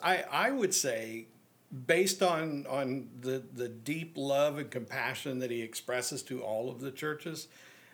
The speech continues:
maybe the best way to interpret the church in Laodicea's letter is to say, Jesus says with love, "Once upon a time you were far more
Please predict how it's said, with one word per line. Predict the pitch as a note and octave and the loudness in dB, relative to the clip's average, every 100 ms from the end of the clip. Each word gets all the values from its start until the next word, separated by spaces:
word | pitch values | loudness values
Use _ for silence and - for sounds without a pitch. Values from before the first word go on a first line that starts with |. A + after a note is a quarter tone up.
| - | -4
maybe | A3 C4 | 0 2
the | D4 | 4
best | G#3+ G#3+ - | 6 6 4
way | G3+ F#3 | 4 6
to | D#3 | 4
interpret | D3 - D#3+ D#3+ D#3+ - | 0 2 0 2 -4 -4
the | C3 | -8
church | - D3 D3 D3+ | 0 0 0 -4
in | B2+ | 0
Laodicea's | C#3+ C#3 C#3+ C3 - C#3 C#3 D3 C#3+ C3 - | 2 2 0 -2 -2 -2 0 0 0 -2 0
letter | C3+ C3+ C#3+ D3 D3 - | 2 4 2 0 -4 0
is | C#3 C3+ | 0 2
to | C#3 | 0
say, | A#2+ D#3 C#3 C3+ C3 - - - _ | 2 2 2 2 -2 -8 -20 -20 _
Jesus | - G3+ G3+ G3+ - | 6 6 6 2 0
says | - D#3+ D#3 C#3+ - | 2 2 2 -2 -4
with | B2+ C#3+ - | -2 -4 -2
love, | C#3+ E3+ D3 A2+ A2+ - - - _ _ _ _ _ _ _ _ - | 2 2 2 -2 -10 -16 -20 -20 _ _ _ _ _ _ _ _ -4
"Once | D3 F#3+ G3+ | 4 4 4
upon | - F3 | -2 -2
a | E3 | -2
time | - E3+ E3 F3 D3+ | -2 -2 0 2 2
you | C#3+ | 2
were | C3 C3 | 0 -4
far | - D3+ F3+ | -2 2 2
more | F3 D3+ D3 C#3 C3 | 2 2 2 0 -2